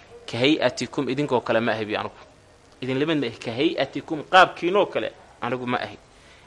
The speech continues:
Ka hay'atikum qaabkiinoo kale ma ahi. Malaa'ig inuu yahay maaha. Waa bani aadam caadi ah nebigu sallallaahu alayhi wasallam. Laakiin wuu ka cabsi badan yahay. Uu Ilaahay suu uga cabsanayaa waxayba keentay cunto iyo cabitaanba inuusan xasuusanba marra-, mararka qaarkood. Iyo awoodda Ilaahay cibaadada u geliyey. "Innii aniga utcamu waa la iquudiyaa.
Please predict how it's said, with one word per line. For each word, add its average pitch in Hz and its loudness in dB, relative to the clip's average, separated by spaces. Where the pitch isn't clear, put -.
Ka - -14
hay'atikum 151 -2
qaabkiinoo 175 2
kale 151 -2
ma 165 -2
ahi. 143 -4
Malaa'ig 156 4
inuu 196 2
yahay 147 4
maaha. 139 0
Waa 139 4
bani 160 2
aadam 214 4
caadi 202 2
ah 190 0
nebigu 185 -2
sallallaahu 175 2
alayhi 170 -2
wasallam. 175 -4
Laakiin 131 2
wuu 131 -4
ka 120 2
cabsi 117 0
badan 117 -2
yahay. 117 -4
Uu - -8
Ilaahay 151 4
suu 160 -2
uga 160 2
cabsanayaa 139 2
waxayba 135 0
keentay 120 -4
cunto 123 -2
iyo 147 2
cabitaanba 123 0
inuusan 131 -4
xasuusanba 113 -6
marra-, 113 -2
mararka 127 2
qaarkood. - -4
Iyo 135 8
awoodda 165 10
Ilaahay 147 6
cibaadada 151 6
u 147 0
geliyey. 123 0
"Innii 160 4
aniga 135 4
utcamu 127 4
waa 127 8
la 120 2
iquudiyaa. 107 -2